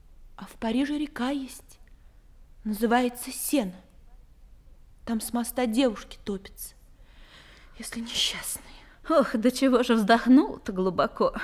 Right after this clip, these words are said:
Speaker 2: <laughs> Куда там Сена река?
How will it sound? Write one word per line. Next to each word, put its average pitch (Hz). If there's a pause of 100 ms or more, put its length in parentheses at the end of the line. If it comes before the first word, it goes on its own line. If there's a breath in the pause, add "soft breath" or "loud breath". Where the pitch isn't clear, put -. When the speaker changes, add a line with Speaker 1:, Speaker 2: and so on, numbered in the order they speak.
(420 loud breath)
Speaker 2:
<laughs> -
Куда 175
там 185
Сена 127
река? -